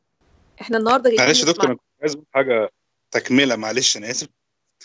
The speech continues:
Speaker 2: هو إحنا من ساعة ما رجعنا تاني الك-، الأكاديمية، آه، من ثلاث سنين تقريبًا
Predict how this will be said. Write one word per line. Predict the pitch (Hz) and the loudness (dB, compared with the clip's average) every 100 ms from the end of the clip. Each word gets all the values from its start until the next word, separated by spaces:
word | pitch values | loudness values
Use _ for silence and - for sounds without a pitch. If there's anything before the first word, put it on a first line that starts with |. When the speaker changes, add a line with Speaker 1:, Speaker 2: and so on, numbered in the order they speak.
| - - _ _ 117 | -16 -18 _ _ -2
Speaker 2:
هو | 117 | -2
إحنا | 135 139 127 117 | 0 0 0 -2
من | 117 | -4
ساعة | 107 143 160 | 0 0 0
ما | 120 110 | -4 -6
رجعنا | 107 139 123 | -4 -4 -4
تاني | 135 135 | -6 -8
الك-، | - - | -10 -12
الأكاديمية، | 107 - 113 110 135 139 | -10 -8 -6 -4 -2 -4
آه، | 139 107 104 104 98 | -8 -8 -6 -6 -6
من | 95 101 | -8 -8
ثلاث | 110 117 | -4 -4
سنين | - 117 | -2 -2
تقريبًا | 110 107 123 | 0 -2 -4